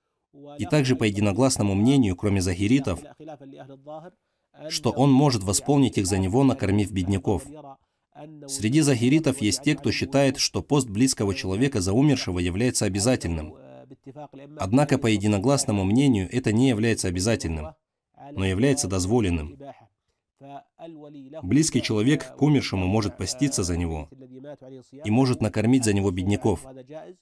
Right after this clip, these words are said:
тем самым восполнив его пост, и нет в этом разногласия среди ученых. Сказал Аш-Шафи'i: «Если бы этот хадис был достоверен, то я сказал бы согласно ему». Поэтому Аль-Байхаки и другие склонились к тому, что если человек умрет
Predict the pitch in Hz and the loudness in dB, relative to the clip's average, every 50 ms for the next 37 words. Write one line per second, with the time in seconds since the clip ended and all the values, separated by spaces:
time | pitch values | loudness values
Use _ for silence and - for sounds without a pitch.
0 | _ _ _ - 101 92 - - 139 147 143 127 110 95 101 92 - - 123 135 | _ _ _ -4 -2 -2 0 2 4 4 4 4 4 2 0 -2 -2 0 2 2
1 | 131 120 101 - - 92 87 95 87 - 131 139 139 135 139 - - - 107 107 | 4 2 2 0 -2 -4 -2 -2 -2 2 2 2 2 0 -4 -8 -8 -2 0 2
2 | 127 135 117 104 107 - 92 90 87 87 90 92 87 95 123 123 - 110 101 - | 2 2 2 0 -2 -2 -2 -2 -2 -2 -4 -4 -2 -2 -2 -2 -2 -4 -4 -4
3 | 92 87 85 90 87 85 - - 107 92 78 73 - - - 135 147 160 165 _ | -4 -4 -4 -2 -2 -2 0 0 -2 -2 -2 -6 -8 -16 -20 -20 -20 -20 -20 _
4 | _ _ _ _ _ _ _ _ _ _ _ _ _ 143 147 151 147 - 101 92 | _ _ _ _ _ _ _ _ _ _ _ _ _ -14 -10 -8 -6 -4 0 2
5 | 98 143 160 151 117 113 - - 147 147 156 - - 101 87 82 80 - - - | 2 4 2 2 0 -2 0 2 2 2 2 2 2 0 0 0 -4 -6 -8 -2
6 | 101 107 120 - - 127 110 101 117 113 123 151 147 123 107 - - 101 107 135 | 0 0 0 2 0 0 0 2 2 2 2 2 2 2 0 -2 -2 0 0 0
7 | 131 110 92 95 90 92 90 - - 95 98 131 147 135 101 87 85 - 95 117 | 0 0 0 0 0 0 0 -2 0 0 2 2 2 2 2 0 0 0 0 0
8 | 143 143 - - 104 113 151 151 135 117 - - 98 87 104 98 92 - 101 95 | 2 0 0 0 0 0 2 2 2 0 0 0 0 0 0 0 0 0 0 2
9 | 95 95 92 90 80 - - 147 147 135 131 127 135 165 165 _ _ _ _ _ | 2 2 2 0 -2 -4 -10 -16 -18 -18 -18 -18 -20 -20 -20 _ _ _ _ _
10 | _ _ _ _ _ _ _ _ _ _ _ _ _ _ _ _ _ _ _ _ | _ _ _ _ _ _ _ _ _ _ _ _ _ _ _ _ _ _ _ _
11 | - 110 139 156 156 139 139 135 127 117 110 98 110 147 147 127 127 117 - - | 0 2 2 4 4 4 4 4 2 0 0 2 2 2 2 2 0 -2 0 2
12 | 127 113 104 110 107 110 101 98 117 151 143 127 - - 101 98 117 139 139 127 | 0 0 0 -2 -2 -2 -2 0 2 0 0 0 -2 -2 0 2 2 2 2 0
13 | - - - - 92 107 135 139 - - 101 101 104 - - 110 - 120 113 113 | -2 -4 -4 -2 0 2 2 2 0 -2 -2 -2 -2 -2 -2 -4 -2 -2 -2 0
14 | 120 113 - - 101 98 110 135 139 131 - | 0 0 0 0 2 2 4 2 2 0 -2